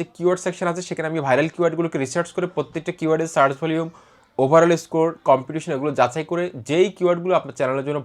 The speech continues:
ভালো হবে সেই কিওয়ার্ডগুলোকে বসে দিব, যাতে করে আপনার চ্যানেলটা সঠিক অডিয়েন্সের কাছে পৌঁছে যায়, যাতে করে আপনার ভিডিওগুলো আস্তে আস্তে র্যাঙ্কের দিকে যায় এবং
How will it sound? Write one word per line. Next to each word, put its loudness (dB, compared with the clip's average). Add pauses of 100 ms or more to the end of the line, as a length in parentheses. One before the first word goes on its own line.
ভালো 4
হবে 0 (480)
সেই 4
কিওয়ার্ডগুলোকে 0
বসে -2
দিব, -4 (420)
যাতে 0
করে 0 (140)
আপনার -2
চ্যানেলটা -2 (100)
সঠিক -4
অডিয়েন্সের -2
কাছে -6 (140)
পৌঁছে -4
যায়, -10 (460)
যাতে -2
করে 2
আপনার -4
ভিডিওগুলো -2
আস্তে -4
আস্তে -8
র্যাঙ্কের -4
দিকে -6
যায় -8 (480)
এবং 2